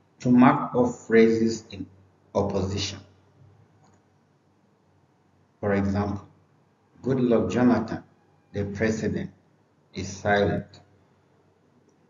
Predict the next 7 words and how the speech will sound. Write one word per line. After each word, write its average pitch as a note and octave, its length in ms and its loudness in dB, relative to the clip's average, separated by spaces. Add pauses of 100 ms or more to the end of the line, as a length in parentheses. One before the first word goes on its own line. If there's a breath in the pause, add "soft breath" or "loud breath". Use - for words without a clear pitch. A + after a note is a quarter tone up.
D, G2 380 -2 (1200)
after B2+ 380 2
an G#2+ 380 -2
introductory A2 920 -4
adverb, F#2+ 460 -10 (880)
preposition, G#2+ 800 0
phrase, G#2 640 0